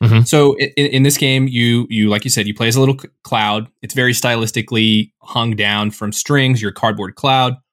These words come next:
Speaker 1: Yep.
Speaker 2: It's really cute. The art style is really cute, simple, like you said, vibrant.
Speaker 1: Mm-hmm.
Speaker 2: But you play as this cloud,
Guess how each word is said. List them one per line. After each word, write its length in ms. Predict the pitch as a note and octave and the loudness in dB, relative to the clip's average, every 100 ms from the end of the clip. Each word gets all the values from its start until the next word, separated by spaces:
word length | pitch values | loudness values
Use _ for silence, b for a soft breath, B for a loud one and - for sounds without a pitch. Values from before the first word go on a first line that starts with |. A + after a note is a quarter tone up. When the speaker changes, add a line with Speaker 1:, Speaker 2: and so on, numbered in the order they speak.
| _ | _
Speaker 1:
Yep. 120 | - F#2+ | -6 -2
Speaker 2:
It's 80 | A3+ | 2
really 160 | F#3 | 2
cute. 420 | D3+ F3 D#3+ D3+ _ _ - | 2 4 4 4 _ _ -2
The 60 | |
art 140 | C#3 C#3 | 0 2
style 220 | C#3+ B2+ | 0 0
is 100 | A#2 | 0
really 200 | A2+ G#2+ | -2 -4
cute, 480 | - A#2+ A2+ A2 - | -4 0 0 0 -4
simple, 720 | - - B2+ A#2 A2+ A2 G#2+ - | -4 -2 -2 -2 -2 0 -2 -6
like 160 | A#2+ G#2+ | -6 -6
you 60 | G#2+ | -4
said, 240 | A#2 G#2 | -4 -2
vibrant. 420 | G#2 G#2+ G#2+ G#2+ - _ _ - | -2 -2 -2 -6 -8 _ _ -6
Speaker 1:
Mm-hmm. 160 | F#2+ A2 - - - - | -4 -4 -8 -18 -16 -6
Speaker 2:
But 180 | B2+ C3+ | -4 -2
you 60 | |
play 140 | C#3+ A3 | 0 0
as 60 | |
this 120 | G3 | 0
cloud, 420 | - A2+ G#2 B2+ | -2 -2 0 -2